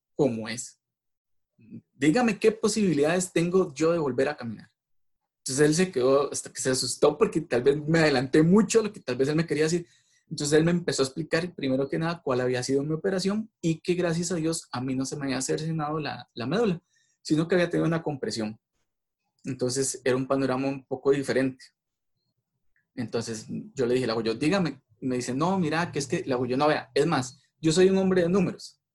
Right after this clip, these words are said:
Dígame un porcentaje. Si es positivo, dígamelo.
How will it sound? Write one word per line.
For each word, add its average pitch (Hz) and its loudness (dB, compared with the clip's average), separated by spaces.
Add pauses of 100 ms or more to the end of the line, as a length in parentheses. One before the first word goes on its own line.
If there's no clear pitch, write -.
(160)
Dígame 165 4
un 175 0
porcentaje. 123 -4 (1300)
Si 165 6
es 214 6
positivo, 165 4 (280)
dígamelo. 127 -2